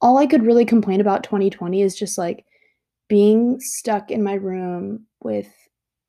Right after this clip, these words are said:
n-, not as many real world dis-, distractions as I have been used to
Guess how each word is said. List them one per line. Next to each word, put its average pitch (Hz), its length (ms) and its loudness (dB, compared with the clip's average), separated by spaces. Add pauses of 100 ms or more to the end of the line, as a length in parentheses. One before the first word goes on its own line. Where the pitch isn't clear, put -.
(180)
n-, 208 380 -2 (800)
not 202 300 2
as 214 200 4
many 190 600 -2 (340)
real 190 400 0
world 180 440 -2
dis-, 185 200 -8 (280)
distractions 214 760 -2
as 185 320 -8
I 190 380 -8
have 185 180 -10
been 180 180 -4
used 180 320 -6
to - 220 -12